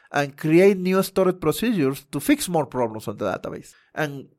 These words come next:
when I could not fix my problems with, uh, with the stored procedures and functions,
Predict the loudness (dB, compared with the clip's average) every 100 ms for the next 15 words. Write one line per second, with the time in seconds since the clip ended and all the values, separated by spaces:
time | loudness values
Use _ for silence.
0 | _ 0 6 8 8 4 4 2 2 4
1 | 6 6 4 -2 -2 -2 0 0 0 0
2 | 0 2 0 -4 -2 -4 -4 -6 -4 -2
3 | -4 -8 _ _ -10 -2 0 0 -2 0
4 | 0 -2 -2 -2 0 -2 -2 -6 -4 -6
5 | -4 -6 -8 -16